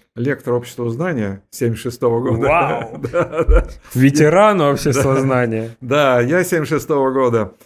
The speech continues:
Speaker 1: ездил по Союзу. Ну, правда, это было общество Р С Ф С Р, я ездил по Российской Федерации, но все равно посмотрел. И я уже видел, хотя еще был зеленый, конечно, ну, че там,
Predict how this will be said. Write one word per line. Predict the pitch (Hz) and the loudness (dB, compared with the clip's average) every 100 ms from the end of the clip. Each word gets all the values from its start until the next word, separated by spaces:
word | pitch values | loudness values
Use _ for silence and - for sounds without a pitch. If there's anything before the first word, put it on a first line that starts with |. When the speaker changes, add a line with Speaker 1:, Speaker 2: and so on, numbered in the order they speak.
| - | 2
Speaker 1:
ездил | 110 139 135 107 104 | 4 4 4 2 -2
по | 117 117 | -2 -4
Союзу. | 127 113 135 175 165 160 120 _ _ _ _ _ | 0 0 2 2 2 0 -4 _ _ _ _ _
Ну, | - 139 | -6 -4
правда, | 139 120 120 | 2 2 4
это | 104 | 2
было | 123 117 | 0 0
общество | 127 - 117 | -2 -4 -2
Р | 113 | -2
С | 107 | -2
Ф | - | -4
С | 127 - | -6 -2
Р, | 202 | -2
я | 139 107 | 0 0
ездил | 107 104 107 | 0 -2 -2
по | 110 | -2
Российской | 110 123 - - | -4 -4 -8 -8
Федерации, | 117 131 190 196 - | -4 -2 -2 -4 -4
но | 113 139 | -4 -4
все | 170 131 | -4 -2
равно | 117 131 | -2 -2
посмотрел. | 156 123 120 107 143 160 156 _ _ _ _ _ | -4 -6 -6 -4 -2 -2 -4 _ _ _ _ _
И | 127 | 0
я | 135 175 | 2 4
уже | 170 147 156 139 | 2 0 0 -2
видел, | 123 175 160 120 101 | 0 0 0 0 0
хотя | 135 123 156 | -4 -2 -2
еще | 135 131 120 | -2 -2 -2
был | 127 | -2
зеленый, | 113 135 175 202 123 107 | 0 0 2 2 2 -2
конечно, | 113 107 101 - 104 | -2 -2 -2 -4 -6
ну, | 123 156 | -4 -6
че | - 127 | -4 -4
там, | 104 98 98 | -2 -4 -6